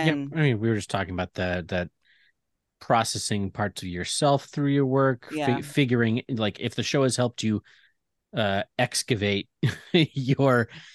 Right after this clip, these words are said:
Speaker 1: your, your
Speaker 2: Yeah.
Speaker 1: true self, you know, that, that in, in your church life and all that had done a great job of, of, uh, digging a deeper hole for.
Speaker 2: Yeah. Uh, there's, like, there's so many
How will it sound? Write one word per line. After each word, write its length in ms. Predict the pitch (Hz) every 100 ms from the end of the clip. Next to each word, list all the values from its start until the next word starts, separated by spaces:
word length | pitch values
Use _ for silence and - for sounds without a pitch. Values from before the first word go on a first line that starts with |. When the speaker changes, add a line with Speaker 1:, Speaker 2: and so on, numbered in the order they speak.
| _
Speaker 1:
your, 180 | 117 113
your 260 | 101 110 107
Speaker 2:
Yeah. 0 |
Speaker 1:
true 260 | 185 160 160
self, 500 | - 117 98 - 113
you 100 | 107
know, 360 | 107 113 113 165
that, 240 | 117 101 -
that 320 | 107 104 101 - _ _
in, 240 | 110 98
in 380 | - 98 92 90 -
your 320 | 104 92 90 -
church 320 | - 139 -
life 240 | 113 107 -
and 120 | 104
all 160 | 104 95
that 300 | 101 101 - - - - _
had 160 | 113 95
done 140 | 101
a 60 | 95
great 320 | 104 98 90
job 400 | 95 92 92 90
of, 320 | 92 82 -
of, 420 | - 87 87 82 104
uh, 440 | 90 87 87 87 - _ _ _ _ _ _ - 110
digging 280 | 95 98 98
a 80 | 87
deeper 340 | 98 92 90
hole 220 | 90 80
for. 400 | 80 - 85 85 - _ _ _ _ _ _ _ _
Speaker 2:
Yeah. 400 | 175 175 156 147 147 _ _
Uh, 160 | - 160 - 156
there's, 280 | 185 185 175
like, 260 | 165 - -
there's 180 | 175 175
so 120 | 214
many 460 | 226 240 208 175